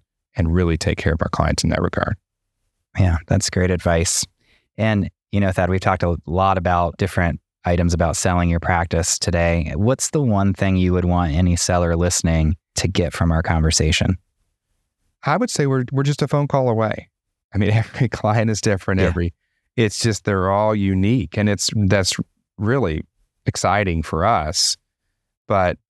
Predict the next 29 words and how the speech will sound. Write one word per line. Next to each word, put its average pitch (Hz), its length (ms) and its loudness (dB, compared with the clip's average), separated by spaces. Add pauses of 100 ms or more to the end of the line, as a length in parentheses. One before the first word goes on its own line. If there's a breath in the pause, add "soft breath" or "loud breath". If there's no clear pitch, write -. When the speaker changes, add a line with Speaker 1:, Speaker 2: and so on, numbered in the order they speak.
(220)
Speaker 1:
you 101 100 2
know, 87 160 0
it's 98 180 -2
important 98 640 0
to 85 560 0
really 120 380 0
understand 90 500 0
where 85 100 2
you're 80 100 0
coming 98 340 0
from. 87 440 -2 (600)
And 92 460 0 (420)
I 90 80 0
read 90 240 0
a 82 40 -2
book. 85 480 -4 (360)
There's 92 180 2
a 90 60 0
quote 110 360 0
in 98 80 -2
this 82 160 0
book, 78 340 0
and 82 100 2
it - 80 -4
said, 87 400 0
"The 90 100 0
more 98 320 2
you 117 160 2
care 90 760 0